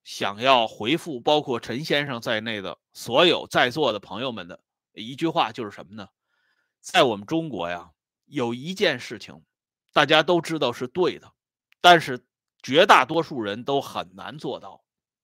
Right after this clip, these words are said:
什么呢？就是就事论事。什么叫就事论事？就是客观。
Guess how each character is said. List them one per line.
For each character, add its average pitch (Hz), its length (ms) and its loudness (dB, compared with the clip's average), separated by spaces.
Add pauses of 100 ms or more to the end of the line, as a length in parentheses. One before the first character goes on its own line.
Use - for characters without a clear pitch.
(220)
什 107 180 -12
么 123 80 -12
呢？ 151 200 -2 (400)
就 147 120 -8
是 127 140 -6
就 147 460 0
事 - 240 -4
论 156 400 0
事。 - 280 -14 (1300)
什 156 220 -4
么 262 160 4
叫 139 260 4
就 127 260 0
事 135 180 -6
论 113 260 -4
事？ - 260 -12 (840)
就 220 180 0
是 127 140 -4
客 156 240 0
观。 156 260 -2